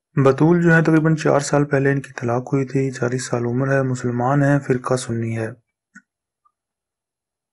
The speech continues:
और इनकी कास्ट जो है, ये मलिक अवान बरादरी से ताल्लुक़ रखती हैं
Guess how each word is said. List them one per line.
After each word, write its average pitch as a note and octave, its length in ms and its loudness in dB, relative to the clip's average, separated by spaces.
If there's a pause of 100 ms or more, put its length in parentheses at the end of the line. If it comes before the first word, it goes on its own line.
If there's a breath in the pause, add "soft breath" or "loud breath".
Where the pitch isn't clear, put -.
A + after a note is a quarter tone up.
(140)
और C#3 140 2
इनकी D3+ 240 4
कास्ट D3 440 2
जो D3 140 0
है, D3 140 6
ये D3+ 100 6
मलिक C#3 380 2
अवान B2+ 420 2
बरादरी A#2+ 340 0
से C3+ 120 -2
ताल्लुक़ A#2+ 360 -2
रखती C#3 300 -2
हैं C#3 200 0